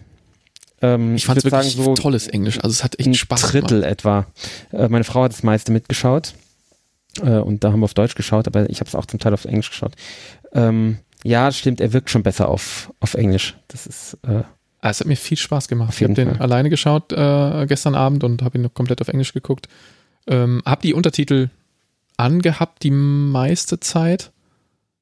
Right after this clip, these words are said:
Speaker 2: Irgendwann hatte ich mich dann reingehört, da hab ich sie dann, glaub ich, ausgemacht. Nach, ich hatte eine ganz kurze Pause, weil ich einmal nach den Kindern sehen musste. Ich glaub, danach hatte ich sie dann ausgemacht. Ähm, ja, also hat, hat Spaß gemacht.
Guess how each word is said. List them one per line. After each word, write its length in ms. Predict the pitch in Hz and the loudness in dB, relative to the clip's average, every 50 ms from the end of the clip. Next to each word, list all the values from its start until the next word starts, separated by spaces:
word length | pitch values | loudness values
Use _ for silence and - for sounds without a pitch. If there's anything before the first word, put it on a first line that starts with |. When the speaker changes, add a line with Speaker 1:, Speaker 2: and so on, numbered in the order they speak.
| _ _ _ _ - | _ _ _ _ 0
Speaker 2:
Irgendwann 280 | 139 151 156 151 139 | 0 2 2 2 2
hatte 120 | 135 143 143 | 2 0 0
ich 80 | - | 0
mich 100 | 156 143 | -2 0
dann 140 | - 139 123 | 2 0 0
reingehört, 480 | 120 113 117 139 143 127 117 120 113 - | 2 2 2 2 2 2 2 2 0 0
da 80 | 113 | 0
hab 80 | 117 127 | 0 0
ich 80 | 127 | -2
sie 80 | - 127 | -2 -2
dann, 160 | 120 117 117 | -2 -2 0
glaub 160 | 120 117 117 | 0 0 0
ich, 100 | 113 - | 0 0
ausgemacht. 480 | - 113 - - 131 117 110 113 - - | 0 -2 0 0 0 0 0 0 0 -2
Nach, 140 | 117 110 - | -2 -2 -2
ich 160 | - - - | -4 -4 -2
hatte 100 | 123 131 - - | -2 -2 -2 -2
eine 140 | 120 113 | -6 -4
ganz 200 | - 123 127 135 - | -2 -4 -4 -4 -6
kurze 200 | - 135 - 123 | -10 -10 -10 -10
Pause, 320 | - - 120 127 131 131 | -4 -2 0 0 2 2
weil 60 | 123 | 0
ich 80 | 123 127 | 0 0
einmal 160 | - 135 131 | 2 2 0
nach 60 | 123 | 0
den 100 | - 123 | 0 -2
Kindern 260 | 120 - 143 131 127 120 | -2 0 2 2 2 2
sehen 160 | 120 120 120 | 2 2 2
musste. 240 | 123 - - 127 123 | 0 0 0 -2 -2
Ich 60 | - | -2
glaub, 160 | - 113 - | -4 -4 -2
danach 200 | 117 107 107 107 | 0 0 0 0
hatte 120 | 117 113 | 0 -2
ich 60 | 123 - | -2 -4
sie 60 | - | -4
dann 100 | 107 101 | -4 -2
ausgemacht. 480 | - - 113 - - 120 113 123 - - - - - - _ _ _ _ _ _ _ _ _ | -4 -4 -6 -6 -4 -4 -4 -4 -6 -10 -20 -20 -20 -20 _ _ _ _ _ _ _ _ _
Ähm, 600 | - 131 131 131 131 127 123 123 123 123 120 117 - _ - - _ _ _ _ _ _ _ _ _ _ _ _ _ _ _ _ _ _ | 0 0 2 2 2 0 0 0 0 0 -2 -2 -6 _ -20 -20 _ _ _ _ _ _ _ _ _ _ _ _ _ _ _ _ _ _
ja, 300 | - 113 107 107 104 92 - - | -2 0 2 0 0 -2 -2 -4
also 160 | 113 107 107 | -2 0 0
hat, 160 | 113 - - - - | -2 0 -2 -2 -2
hat 140 | 110 - | -2 -4
Spaß 220 | - - 113 - - | -2 -4 -4 -4 -2
gemacht. 320 | - 107 98 98 - - | -4 -6 -6 -6 -10 -18